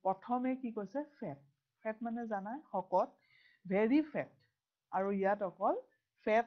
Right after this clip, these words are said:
নহয়, ভেৰি ফেট এডভাৰ্বটো ইউজ কৰিছে। তাৰমানে কি কৰিছে? ফেটটোক মডিফাই কৰিছে এই ভেৰি এডভাৰ্বটোৱে। তাৰমানে তেওঁ বহুত বেছি শকত আছিলে। বুজিছানে?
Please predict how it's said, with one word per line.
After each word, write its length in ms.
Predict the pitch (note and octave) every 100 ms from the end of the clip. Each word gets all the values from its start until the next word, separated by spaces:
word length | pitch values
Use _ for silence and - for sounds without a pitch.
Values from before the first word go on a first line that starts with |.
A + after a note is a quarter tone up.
| A#3
নহয়, 320 | G3+ G#3 G#3+
ভেৰি 380 | G#3+ F3 G3 A#3
ফেট 260 | C4 A3
এডভাৰ্বটো 520 | F#3+ E3 F#3+ F#3+ F#3+
ইউজ 340 | G#3 F3+ F3 -
কৰিছে। 360 | F3 E3 E3 A#3 A#3 _ _
তাৰমানে 380 | F3 E3+ F#3+ D4 - _ _ _ _ -
কি 100 | G#3
কৰিছে? 400 | G#3 G3+ G3 C#4+ A#4 - -
ফেটটোক 520 | A3 G#3+ G#3+ - D4
মডিফাই 520 | D#4 A#3 G3 G3 F#3+ F3
কৰিছে 360 | E3+ D#3 D#3
এই 120 | E3+
ভেৰি 560 | F3 G3 G3 G3 C4 A#4 - _ _ _ -
এডভাৰ্বটোৱে। 840 | F#3+ D3+ D#3 C#3+ - D3 D#3+ _ _ _ -
তাৰমানে 400 | G3 A3 A3+ A#3+
তেওঁ 240 | A#3+ A3+
বহুত 300 | G3+ F3+ F#3+
বেছি 300 | E3 E3 F#3+
শকত 300 | D#3+ D#3 - C#3+
আছিলে। 340 | C#3 _ _ _ _ _ _ _
বুজিছানে? 300 | G3+ A3+ C#4+